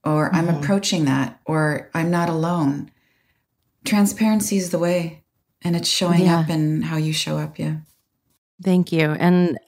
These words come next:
Speaker 2: I followed your work for a while now, and you've probably been one of our biggest influences in being able to share the totality of my journey, because, you know, the way that you show up in the world is so important. I mean, that's why I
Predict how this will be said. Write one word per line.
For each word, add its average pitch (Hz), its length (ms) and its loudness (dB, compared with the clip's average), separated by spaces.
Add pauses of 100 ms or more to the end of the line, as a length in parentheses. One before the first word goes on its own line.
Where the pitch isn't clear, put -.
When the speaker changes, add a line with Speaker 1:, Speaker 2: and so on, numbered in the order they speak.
Speaker 2:
I 220 120 4
followed 202 420 4
your 202 100 6
work 160 320 4
for 151 460 2
a 156 120 2
while 143 400 4
now, 131 480 2
and 139 560 2 (200)
you've 185 220 2
probably 175 440 2
been 147 400 4
one 147 220 4
of 139 340 0 (480)
our 165 120 4
biggest 185 420 2
influences 139 880 2
in 143 400 4 (320)
being 170 180 6
able 160 220 2
to 165 120 -2
share 135 680 2 (360)
the - 160 0
totality 147 760 2
of 131 140 0
my 135 140 2
journey, 156 540 2 (420)
because, 156 800 0
you 190 200 6
know, 170 240 6
the 180 140 4
way 175 280 6
that 180 160 2
you 170 140 4
show 160 300 4
up 160 160 2
in 175 80 2
the 160 80 4
world 151 320 2
is 151 80 -6
so 160 280 4
important. 151 460 2
I - 20 0
mean, 139 180 -2
that's 151 220 -2
why 175 200 2
I 143 100 2